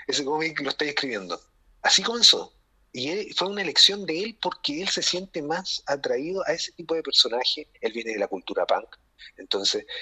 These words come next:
de este tipo de personajes que es como el Rafael, el Wolverine, el Rafael de las Tortugas Ninjas, te digo que es el personaje como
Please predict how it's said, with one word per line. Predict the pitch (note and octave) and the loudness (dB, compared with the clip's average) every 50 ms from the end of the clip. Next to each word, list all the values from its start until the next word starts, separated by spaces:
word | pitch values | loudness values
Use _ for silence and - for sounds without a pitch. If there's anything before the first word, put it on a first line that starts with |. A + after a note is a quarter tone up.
| - - | -14 -10
de | - - A2+ | -8 -6 -6
este | - - C#3 A#2 | -6 -6 -8 -8
tipo | G#2 - - A#2+ A#2 - C3 | -8 -8 -8 -4 -4 -2 -2
de | A#2+ G2 | -2 -2
personajes | G#2+ G#2+ - - G#2 A2+ A#2 - A#2 G#2+ | 4 4 6 6 6 2 0 -2 -2 -4
que | G#2+ | -4
es | G2+ | -4
como | - - G#2 G2+ G#2 | -4 -4 -2 -2 -2
el | G2 G2 | 0 0
Rafael, | F#2+ G2 F#2 - - F2+ F2 G2 A2 A2+ G#2+ | 2 2 2 2 2 2 2 2 2 0 0
el | G2 F#2 F2+ | -2 -4 -2
Wolverine, | E2 F2+ A#2 A#2 A2+ G#2+ G2+ G2 F#2+ F#2 | 0 0 0 0 0 -2 -2 -2 -2 -2
el | F#2 | -2
Rafael | F2 - - G2+ G#2 G#2 | 0 0 0 0 0 0
de | G2+ G2+ | 0 0
las | G2 - | 0 0
Tortugas | - - - - F#2 F#2+ - | -2 -4 -4 -2 -2 -2 -2
Ninjas, | - A2 A2+ - - | -4 -10 -14 -12 -10
te | - G#2 | -10 -6
digo | G#2 G#2 G2+ | -4 -4 -4
que | - B2 | -4 -4
es | C3 A#2+ | -6 -2
el | - | 0
personaje | - - - - A2 A#2 A#2+ - C3+ | 4 4 4 4 4 0 -4 -4 -6
como | - - G#2+ | -6 -8 -8